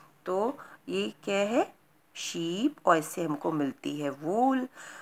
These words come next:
और देखिए, ये हम लोग के हेल्प, ये आता है ना काम। और फिर इस शीप के बेबी को कहते हैं लैम, एल ए एम बी, लैम। देखिए, इसका बेबी भी कितना प्यारा लग रहा है।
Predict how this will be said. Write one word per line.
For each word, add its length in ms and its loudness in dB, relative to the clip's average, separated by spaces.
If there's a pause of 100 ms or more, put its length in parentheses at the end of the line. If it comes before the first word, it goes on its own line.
(240)
और 120 2
देखिए, 340 -4
ये 100 2
हम 200 -2
लोग 160 0
के 240 -2
हेल्प, 340 2 (180)
ये 100 0
आता 280 4
है 60 6
ना 160 4
काम। 380 4 (500)
और 180 6
फिर 500 2 (380)
इस 80 -6
शीप 500 -6 (140)
के 300 4 (380)
बेबी 320 4
को 120 -2
कहते 400 -6
हैं 340 2
लैम, 580 4 (1040)
एल 280 6 (140)
ए 260 0 (120)
एम 400 -2
बी, 280 2 (420)
लैम। 540 2 (920)
देखिए, 400 -2 (400)
इसका 240 -4
बेबी 340 0
भी 120 -2
कितना 340 -4
प्यारा 340 2
लग 220 2
रहा 140 2
है। 320 2